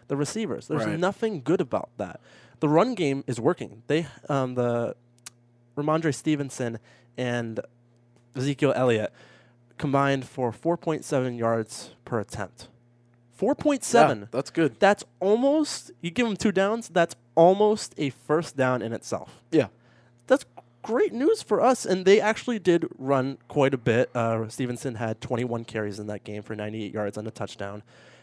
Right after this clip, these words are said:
Speaker 1: Elliott had nine carries for forty-six yards. Great stuff out of them.
Speaker 2: Mm.
Speaker 1: Was really impressed.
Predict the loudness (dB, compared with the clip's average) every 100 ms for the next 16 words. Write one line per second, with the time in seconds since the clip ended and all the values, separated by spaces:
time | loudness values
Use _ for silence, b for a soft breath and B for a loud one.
0 | b -2 0 -2 -4 -4 -6 -4 -6 -6
1 | -8 -10 -8 -8 -10 -12 -12 -8 -8 -6
2 | -8 -6 -8 -8 -18 -20 b b b b
3 | b b -6 -2 -2 2 0 4 4 4
4 | 4 2 0 _ -12 -4 -4 -2 0 2
5 | 2 0 0 2 4 2 -4 -16